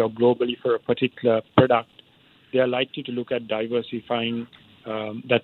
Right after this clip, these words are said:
supply chain and looking at maybe four countries or five countries, uh, for that product. And then finally, you're going to see, um, more integration. So there'll be a deeper connection across the value chains.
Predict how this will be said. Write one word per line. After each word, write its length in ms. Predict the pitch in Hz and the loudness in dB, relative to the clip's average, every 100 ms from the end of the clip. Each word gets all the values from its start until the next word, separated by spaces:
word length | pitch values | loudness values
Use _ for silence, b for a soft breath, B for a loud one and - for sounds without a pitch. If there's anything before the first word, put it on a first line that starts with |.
| - | -4
supply 280 | - 113 110 | 0 2 2
chain 260 | 120 107 | 0 -2
and 140 | 107 113 | -2 0
looking 340 | 123 127 120 | 0 2 0
at 100 | 110 _ _ _ _ 127 | 0 _ _ _ _ -2
maybe 260 | 113 113 - | -2 -2 6
four 160 | 160 143 | 8 8
countries 400 | 113 104 107 110 | 4 2 -4 -8
or 60 | - | 6
five 280 | 131 127 | 6 8
countries, 460 | - 107 98 107 104 - _ _ _ - | 4 -2 -4 -8 -10 -16 _ _ _ -14
uh, 320 | 110 107 107 - - | -10 -10 -12 -16 0
for 140 | 117 | 2
that 180 | 107 104 - | 2 0 0
product. 280 | 107 - - B B B B B B - | 0 -2 -12 B B B B B B 6
And 120 | 175 | 8
then 120 | 190 - | 8 8
finally, 360 | 185 220 220 | 6 6 2
you're 180 | 202 165 | 2 2
going 220 | 165 165 | 0 -6
to 60 | 151 - | -10 -10
see, 360 | 165 160 156 156 147 | -8 -6 -8 -10 -8
um, 360 | 127 127 120 - _ _ - | -6 -6 -10 -16 _ _ -12
more 240 | 151 165 | -2 0
integration. 720 | 151 139 139 151 139 - 110 101 _ _ _ _ _ _ - | 0 -4 0 4 4 2 -6 -10 _ _ _ _ _ _ -2
So 60 | |
there'll 140 | 135 135 | 0 2
be 140 | 139 | 2
a 40 | |
deeper 420 | 131 131 160 - 160 | 0 -2 -2 0 0
connection 600 | - 135 147 - 156 131 | 0 -2 -2 -2 -2 -4
across 340 | - - 135 - | -4 -4 -4 -6
the 60 | 131 | -6
value 320 | 120 120 123 | -2 -2 -2
chains. 380 | - 117 104 | -4 -6 -6